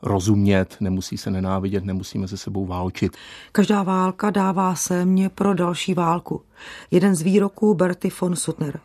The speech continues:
Speaker 2: Jistou ironií je, že umírá jednadvacátého června roku devatenáct set čtrnáct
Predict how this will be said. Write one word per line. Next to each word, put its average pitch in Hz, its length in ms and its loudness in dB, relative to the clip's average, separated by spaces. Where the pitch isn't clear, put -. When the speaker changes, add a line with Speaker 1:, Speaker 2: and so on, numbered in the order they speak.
Speaker 2:
Jistou 208 420 0
ironií 208 500 6
je, 156 240 -2
že - 180 0
umírá 208 600 4
jednadvacátého 196 960 2
června 185 540 0
roku 180 240 -2
devatenáct 170 540 0
set - 200 -12
čtrnáct 180 600 -2